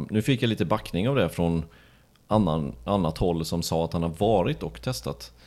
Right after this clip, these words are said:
Eh, jag har dock inte fortfarande, jag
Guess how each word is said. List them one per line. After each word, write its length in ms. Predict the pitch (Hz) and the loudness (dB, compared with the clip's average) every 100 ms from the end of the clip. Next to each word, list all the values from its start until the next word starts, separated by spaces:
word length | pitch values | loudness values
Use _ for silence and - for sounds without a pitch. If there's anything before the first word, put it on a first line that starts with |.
| - - _ - | -20 -20 _ -6
Eh, 140 | 85 87 85 80 78 78 | -2 0 0 0 -2 -2
jag 100 | 92 | 0
har 40 | 110 | 0
dock 220 | 123 - | 0 -2
inte 240 | 120 - | -6 -6
fortfarande, 580 | - 113 - - 95 95 | -6 -8 -6 -4 -2 -2
jag 140 | 90 | -6